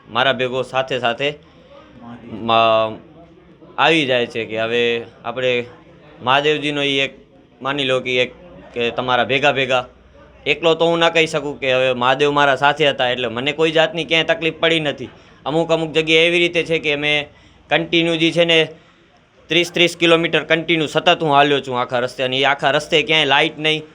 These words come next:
કોઈ માણા મળે નહીં અને કોઈ જાતની કોઈ વ્યવસ્થા નહીં. તો ઈ એક મને એમ થાય કે ભાઈ મહાદેવજી સાથે હતા એમ. નકર તો પછી હવે અંજાણ્યા આપણે શહેર હોય, અજાણ્યા રોડ હોય, આપણે કીધી કાંઈ જોયું ના હોય અને હું આ કને આવી રીતે આમ આપણે સગવડ મળતી હોય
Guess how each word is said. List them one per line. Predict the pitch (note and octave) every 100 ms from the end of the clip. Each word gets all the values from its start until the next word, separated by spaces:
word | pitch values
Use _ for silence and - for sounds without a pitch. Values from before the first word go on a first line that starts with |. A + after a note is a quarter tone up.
| -
કોઈ | C#3 C3+
માણા | B2+ C#3+ D3+
મળે | D3 D3+
નહીં | D3+ D3+ D3+ - - _ -
અને | C3
કોઈ | D3 D#3+
જાતની | D3+ D3+ D#3
કોઈ | C3+ C#3+
વ્યવસ્થા | C3+ D3 D3 D3 C3+
નહીં. | C#3 C#3
તો | C3+ C3
ઈ | C#3+ D#3 D#3
એક | D3+ - - - - - - - - - - - - _ A2+
મને | C#3+ D#3+
એમ | E3
થાય | D#3 E3+ F3
કે | D#3+
ભાઈ | D3+ D#3
મહાદેવજી | C#3 D#3 E3+ F3+ E3
સાથે | D#3 D#3+ D#3+ D3
હતા | D3+ C3+
એમ. | A#2+ A2 - - - - - A2
નકર | C3 D#3+
તો | D#3+ D#3
પછી | D3+ D3+ D#3+
હવે | D#3+
અંજાણ્યા | C#3 D3+ D#3+ F3 E3+ E3
આપણે | D#3+ D#3 D3 D#3 C#3+
શહેર | - D#3 D#3+
હોય, | D#3 D3+ D3 - _ -
અજાણ્યા | C3+ D#3+ D#3+ C#3
રોડ | C#3+ D#3+ D#3+
હોય, | D#3 D3
આપણે | C#3 D3 C#3+
કીધી | D3 D#3
કાંઈ | D3+ D3+
જોયું | B2+ C#3+ D#3+ D3+
ના |
હોય | D3 D3
અને | C#3+
હું | C#3 D3+
આ |
કને | D3+ D#3+ C#3+
આવી | D3 D3+
રીતે | D3+ D3
આમ | C#3+
આપણે | C#3 C#3+
સગવડ | C3+ C3+ C#3 D3
મળતી | C#3+ C#3+ D3 D3
હોય | C#3